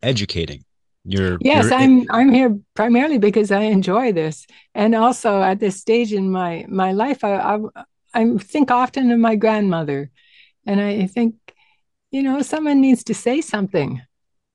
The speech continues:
Speaker 2: In every podcast I, I'm privileged to, I always alert people to the risks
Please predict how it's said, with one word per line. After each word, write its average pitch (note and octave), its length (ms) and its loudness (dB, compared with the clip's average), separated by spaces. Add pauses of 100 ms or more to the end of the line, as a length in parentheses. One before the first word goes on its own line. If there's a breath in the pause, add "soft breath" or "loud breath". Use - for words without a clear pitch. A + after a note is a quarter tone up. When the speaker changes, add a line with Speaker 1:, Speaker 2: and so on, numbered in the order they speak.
(1120)
Speaker 2:
In G#3+ 240 2
every A#3 240 4
podcast A3+ 760 -2
I, F#3+ 560 -2 (140)
I'm F#3+ 380 -4 (100)
privileged G#3+ 520 0
to, G3 140 -4 (3250 soft breath)
I G3+ 200 0
always A#3+ 500 0
alert A3 440 0
people F3 380 -4
to F#3+ 180 -2
the F3+ 160 0
risks - 560 -4